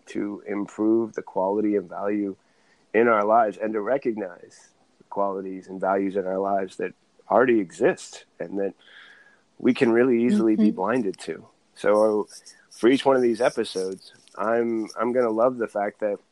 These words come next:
Speaker 1: digging down and unpacking them and then packing them back up again and deciding, "Hey, maybe this fits in something smaller,"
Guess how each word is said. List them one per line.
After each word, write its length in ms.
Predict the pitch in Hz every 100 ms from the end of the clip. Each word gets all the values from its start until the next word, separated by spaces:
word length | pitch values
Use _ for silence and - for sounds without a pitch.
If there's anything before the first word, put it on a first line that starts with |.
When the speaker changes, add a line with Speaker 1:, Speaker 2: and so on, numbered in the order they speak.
| _ _ _ _ _ _ _ _
Speaker 1:
digging 340 | 110 120 127 123
down 360 | 101 101 110 120 _ _ _ _ _ -
and 120 | 92
unpacking 540 | 113 107 107 101 101 98
them 340 | 98 107 110 _
and 200 | 90 92
then 300 | 101 101 98 - _ _ _ _ _ _ _
packing 320 | 110 113 120
them 120 | 113 104
back 220 | 104 95
up 160 | 120
again 220 | 101 95 101
and 80 |
deciding, 420 | 98 - 104 104 101
"Hey, 380 | 135 220 165 - - _ - -
maybe 160 | 143
this 160 | 180 -
fits 200 | 190 -
in 60 | 170
something 340 | 185 180 156
smaller," 500 | 135 147 170 165 95